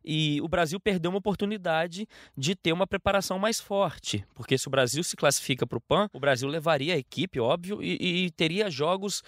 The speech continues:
à vera, né? O, agora a preparação do Brasil, ela prevê dois jogos no Brasil contra o Uruguai,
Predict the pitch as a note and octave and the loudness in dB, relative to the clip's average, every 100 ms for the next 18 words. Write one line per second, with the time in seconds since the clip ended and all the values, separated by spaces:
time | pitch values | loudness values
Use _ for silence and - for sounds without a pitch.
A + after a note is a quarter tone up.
0 | - - - F3 C#3 D#3 D#3+ A#2+ G2 G#2+ | -18 -6 -4 -2 0 2 4 2 -2 -2
1 | B2 A#2 G2+ A#2+ A2 G#2 A#2 D3 F3+ - | 0 0 0 -2 0 -2 2 0 0 -4
2 | D#3+ D3+ C#3+ D3+ C#3+ C#3 B2 D#3+ F3 E3+ | 0 0 0 -6 0 0 0 -2 -2 -2
3 | A#2+ B2 D#3+ F#3 - - A#2 D3 F#3+ D3 | -2 0 0 0 -6 -20 -8 -4 -2 -2
4 | C#3+ D#3 B2+ B2+ B2 A2+ G#2 C3 C3+ B2 | 0 0 -4 -2 2 2 2 -2 -2 0
5 | B2+ A#2+ B2+ A2+ A#2+ | 0 0 -2 0 0